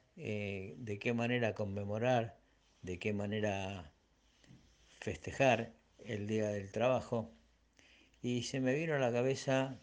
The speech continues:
que durante muchos años, los que hoy ya tenemos edad de estar jubilados, durante muchos años hemos coexistido, hemos convivido en el movimiento popular, en los distintos movimientos de trabajadores, en los sindicatos.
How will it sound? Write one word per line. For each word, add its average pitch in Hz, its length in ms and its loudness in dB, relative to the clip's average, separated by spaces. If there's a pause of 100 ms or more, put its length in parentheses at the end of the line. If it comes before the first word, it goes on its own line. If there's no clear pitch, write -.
que 113 100 0
durante 104 400 0
muchos 123 400 -2
años, 113 420 -2 (360)
los 85 240 -8
que 95 280 -6
hoy 98 420 -2 (760)
ya 92 260 -2
tenemos 101 480 -4
edad 104 240 2
de 98 80 -2
estar 101 280 -4
jubilados, 107 720 -2 (920)
durante 123 320 0
muchos 151 340 -2
años 139 380 0
hemos 117 600 -2 (840)
coexistido, 107 880 0
hemos 107 220 -4
convivido 117 640 0
en 101 60 -4
el 101 120 -6
movimiento 104 580 -4
popular, 113 640 0
en 101 120 -4
los 98 100 -6
distintos 101 500 -6
movimientos 95 640 -8
de 95 80 -10
trabajadores, 104 880 0
en 104 80 -6
los 92 160 -6
sindicatos. 107 760 0